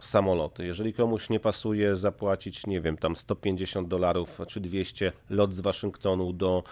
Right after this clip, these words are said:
Nowego Jorku, to może pojechać pociągiem. Ta cena może być podobna, może być trochę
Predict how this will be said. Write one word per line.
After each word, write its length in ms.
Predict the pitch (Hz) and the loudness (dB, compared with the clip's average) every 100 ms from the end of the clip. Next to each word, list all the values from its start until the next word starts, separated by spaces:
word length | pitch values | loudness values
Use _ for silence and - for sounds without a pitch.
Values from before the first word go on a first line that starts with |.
| - - - | -20 -20 -10
Nowego 500 | 90 95 101 107 90 | -2 2 4 4 2
Jorku, 440 | 98 80 - 220 262 | 2 2 -2 -8 -8
to 180 | - 170 | -4 0
może 320 | 117 113 131 | 2 2 0
pojechać 440 | 110 101 - - | 0 0 -2 -8
pociągiem. 640 | - 104 101 90 90 95 95 - - - | -4 -2 2 2 4 2 2 -4 -20 -6
Ta 100 | 107 | -6
cena 240 | - 110 101 | 0 2 4
może 220 | 110 110 | 4 4
być 160 | 107 | 0
podobna, 440 | - 95 107 113 107 | 0 2 2 4 4
może 240 | 90 85 | 2 -2
być 160 | 82 - | -8 -8
trochę 280 | 90 - | -12 -4